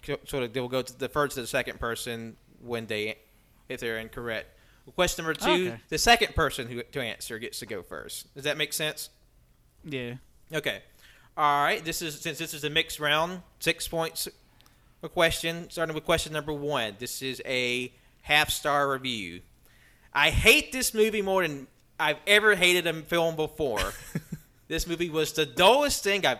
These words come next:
Speaker 1: ever sat through. Unfortunately, I saw the director's cut. That means it was like ten hours of my life I won't get back. Do yourself a favor, watch anything else. Even The Godfather would be better than this thing."
Speaker 3: <laughs>
Speaker 1: So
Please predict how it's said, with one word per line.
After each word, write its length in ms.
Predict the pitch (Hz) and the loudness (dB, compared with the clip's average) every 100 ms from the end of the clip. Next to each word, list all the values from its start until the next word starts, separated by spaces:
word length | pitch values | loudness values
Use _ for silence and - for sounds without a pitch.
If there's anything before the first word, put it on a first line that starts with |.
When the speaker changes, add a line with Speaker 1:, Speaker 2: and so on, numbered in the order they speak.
| - | 0
Speaker 1:
ever 260 | 165 208 | 2 4
sat 420 | 214 - 160 - - | 2 4 4 4 -4
through. 240 | 139 127 - | -6 -6 -8
Unfortunately, 840 | 135 - 240 - - 151 165 208 - _ - | -10 2 2 2 -6 -4 -4 -4 -14 _ 2
I 160 | 190 | 4
saw 240 | 220 160 170 | 4 2 2
the 80 | 226 | 0
director's 440 | 285 277 - 147 | 2 2 2 -6
cut. 300 | - 131 110 - _ _ _ | -2 -2 -2 -6 _ _ _
That 140 | - 208 | -4 0
means 180 | 202 185 | 0 0
it 60 | |
was 120 | 180 | 0
like 260 | 190 170 - | 2 2 0
ten 220 | - 220 | 2 6
hours 280 | 214 220 202 | 6 6 4
of 60 | 196 | 4
my 140 | 208 | 4
life 340 | 202 214 196 120 | 6 6 4 2
I 180 | 135 156 | 2 2
won't 360 | 135 156 156 | 0 -2 0
get 200 | 147 147 | -2 0
back. 480 | 160 185 139 - - - - - - - - - _ | 4 6 4 2 -16 -20 -20 -20 -20 -20 -20 -20 _
Do 120 | - | -4
yourself 380 | 269 240 208 202 | -2 4 4 4
a 80 | 156 | 0
favor, 340 | 160 160 143 | 2 0 0
watch 300 | 127 147 135 - | 2 2 2 -2
anything 440 | 214 247 233 208 151 | -4 -2 -2 -2 2
else. 340 | 156 127 - | 2 2 -2
Even 260 | 220 240 226 | -6 -4 -2
The 80 | 170 | -2
Godfather 720 | 135 247 151 147 120 117 107 | -4 -2 0 0 0 -4 -2
would 60 | 110 | -6
be 60 | 107 | -8
better 300 | 117 117 104 | -4 -4 -6
than 180 | 101 98 | -10 -8
this 240 | 120 - | -6 -6
thing." 200 | - 95 85 | -10 -8 -8
Speaker 3:
<laughs> 40 | - - - - - - _ _ _ _ _ _ _ | -8 -12 -18 -20 -20 -20 _ _ _ _ _ _ _
Speaker 1:
So 100 | - | -10